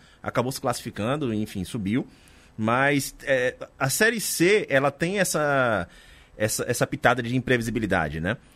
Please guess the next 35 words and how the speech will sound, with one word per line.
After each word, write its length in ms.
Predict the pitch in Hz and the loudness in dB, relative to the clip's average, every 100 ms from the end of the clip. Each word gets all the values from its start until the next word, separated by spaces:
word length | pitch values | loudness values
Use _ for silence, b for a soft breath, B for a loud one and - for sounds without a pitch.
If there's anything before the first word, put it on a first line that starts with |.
| b - - | b -16 -6
É 140 | 117 120 | 0 2
um 100 | 135 | 2
campeonato 360 | 135 - 143 143 | 0 2 0 0
de 60 | |
tiro 200 | - 156 | -4 -2
curto, 640 | 131 123 139 180 170 123 110 | -2 2 4 4 2 0 0
de 120 | 127 | 2
repente, 680 | 139 139 160 - 175 160 - - - 143 160 | 2 0 -4 -4 -2 -2 -2 -12 -20 -10 0
um, 580 | 202 269 233 170 143 233 | 0 2 2 0 2 0
um 40 | |
time 240 | - 196 | 0 -2
perde 340 | 185 170 226 180 | 2 4 4 2
um 100 | 220 | 2
jogador, 580 | 196 185 123 143 202 202 | 4 4 4 4 4 6
ou 80 | |
acontece 840 | 165 160 165 160 175 - 175 156 117 b b b b | 4 2 0 2 0 0 -2 0 -2 b b b b
um 180 | 143 185 | 0 2
atraso 360 | 160 135 156 151 | 2 4 2 2
de 80 | |
salário, 440 | - 147 104 143 156 | 0 2 4 6 6
ou 120 | 147 | 4
qualquer 300 | 147 156 214 | 4 2 2
coisa 320 | - 147 156 | 2 2 4
ali 160 | 117 139 | 2 -2
e 40 | |
tal, 260 | - 135 180 - | 0 0 0 -4
ele 140 | 156 | -4
tem 160 | 156 160 | 0 0
uma, 240 | 202 180 | 2 2
uma 180 | 143 139 | 4 4
reviravolta 560 | 160 147 151 139 156 226 | 4 4 2 4 2 2
imensa. 420 | 196 127 - 82 b b b b b b | 0 0 0 -8 b b b b b b
E 260 | - 180 - - _ _ _ _ - | 2 4 2 -4 _ _ _ _ 2
esse 280 | 156 - 160 | 2 4 4
ano, 440 | 156 247 170 92 | 4 4 2 0